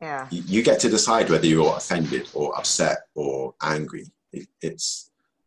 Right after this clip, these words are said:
Speaker 2: depends what the event is, <laughs> but on the whole.
Speaker 1: Absolutely.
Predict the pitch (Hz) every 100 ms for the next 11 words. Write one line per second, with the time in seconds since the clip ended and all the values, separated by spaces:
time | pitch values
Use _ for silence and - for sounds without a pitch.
0 | _ - 156 - 104 80 78 90 85 85
1 | 92 73 - - - 156 160 - 87 82
2 | - - - - 92 90 - - 202 -
3 | 196 180 190 175 165 151